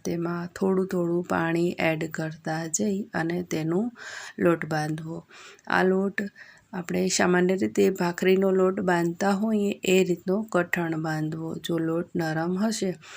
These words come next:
તો તેના મુઠિયા સારા બનશે નહીં, માટે એ વાતનું ખાસ ધ્યાન રાખવું કે લોટ કઠણ બાંધવો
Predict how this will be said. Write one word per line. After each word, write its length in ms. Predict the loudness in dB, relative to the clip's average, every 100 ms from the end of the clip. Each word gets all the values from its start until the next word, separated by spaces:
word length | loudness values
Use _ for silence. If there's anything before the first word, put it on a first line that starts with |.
| -18 -6
તો 100 | -2
તેના 360 | 0 2 4 2
મુઠિયા 360 | 0 0 -2
સારા 460 | 0 0 0 -2 -2
બનશે 600 | -2 0 2 2 0 -2
નહીં, 400 | -4 -4 -6 -8
માટે 300 | -8 -4 -2
એ 40 |
વાતનું 360 | -2 -4 -4 -4
ખાસ 280 | -2 0 0 0
ધ્યાન 280 | 2 2 0
રાખવું 440 | -4 -4 -4 -4
કે 280 | -4 -4 -2
લોટ 340 | 0 -2 -2 -6 -6
કઠણ 440 | -4 -2 -2 -2 -6 -4
બાંધવો 520 | -4 -4 -6 -8